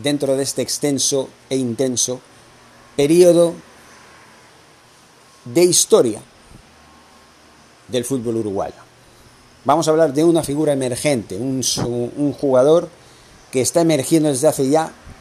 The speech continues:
casi tres años, una corta trayectoria, pero muy intensa y muy interesante, de un jugador, como digo,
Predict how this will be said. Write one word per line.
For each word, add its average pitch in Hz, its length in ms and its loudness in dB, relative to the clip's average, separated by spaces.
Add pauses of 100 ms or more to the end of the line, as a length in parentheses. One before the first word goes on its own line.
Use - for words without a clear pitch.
(380)
casi 139 220 -2
tres 143 300 0
años, 156 520 -2 (1120)
una 143 180 -2
corta 185 320 2
trayectoria, 147 760 2
pero 131 160 -2
muy 147 160 0
intensa 139 600 -4 (580)
y 139 60 -2
muy 185 140 0
interesante, 147 640 -2 (1800)
de 127 140 2
un 196 80 0
jugador, 190 320 2
como 160 220 0
digo, 185 340 2